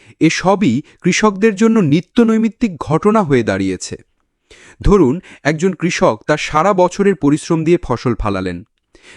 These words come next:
ধান পাকার ঠিক আগে হঠাৎ বন্যা এসে সব ভাসিয়ে নিয়ে গেল, অথবা বর্ষার সময় বৃষ্টি নেই, মাঠ ফেটে চৌচির, বীজ রোপণ করাই যাচ্ছে না। এমন পরিস্থিতিতে কৃষকরা কোথায় যাবে,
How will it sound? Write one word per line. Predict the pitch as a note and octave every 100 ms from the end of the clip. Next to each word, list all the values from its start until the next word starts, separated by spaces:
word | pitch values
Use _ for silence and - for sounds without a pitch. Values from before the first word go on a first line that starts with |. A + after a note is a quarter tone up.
| -
ধান | C3+ F3+
পাকার | F#3 C#3+ C#3 G3+ -
ঠিক | - G#3+ -
আগে | B2 D3 G3 B2+ C#3+ -
হঠাৎ | - F#3 F#3+ D#3
বন্যা | A2 C3 C#3 C#3+
এসে | C3 -
সব | - E3+ F3 D#3+ A2+
ভাসিয়ে | G#2 G2 A2 G2+
নিয়ে | G2 F#2
গেল, | E2+ E2 - _ _ - - -
অথবা | C3 F#3+ D#3 A2+ - - G#2
বর্ষার | B2+ - F#3
সময় | F3 F#3 F#3
বৃষ্টি | C3+ A#2+ - - C#3+
নেই, | C#3 D#3+ - _ _
মাঠ | A2+ D3 - -
ফেটে | C#3+ D3
চৌচির, | C3+ A#2 - A2+ D3+ - _ _ - A2
বীজ | F#3 F3 -
রোপণ | C3+ C#3 F#3 G3
করাই | G#3 G#3+ G3+
যাচ্ছে | A#2+ G2 - F2+
না। | G#1 - _ _ _ _ - -
এমন | D3+ G3+
পরিস্থিতিতে | F3+ G3 G3 - G#3 G#3+ F3 A2+
কৃষকরা | C3 G3 G3+ G3+ - G3
কোথায় | - E3 - F#3 C#3+
যাবে, | F2+ C#2+